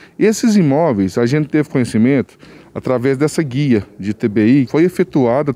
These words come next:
na tentativa, né, de uma, de uma transferência desses imóveis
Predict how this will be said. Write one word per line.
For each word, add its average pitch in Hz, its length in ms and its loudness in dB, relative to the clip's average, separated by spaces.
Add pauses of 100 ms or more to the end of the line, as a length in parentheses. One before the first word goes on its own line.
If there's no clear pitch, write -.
na 127 160 -2
tentativa, 175 720 -2
né, 127 140 0
de 131 100 -2
uma, 156 180 -2 (220)
de 120 100 -8
uma 127 220 0
transferência 143 680 -2
desses 160 400 -4
imóveis 117 540 -2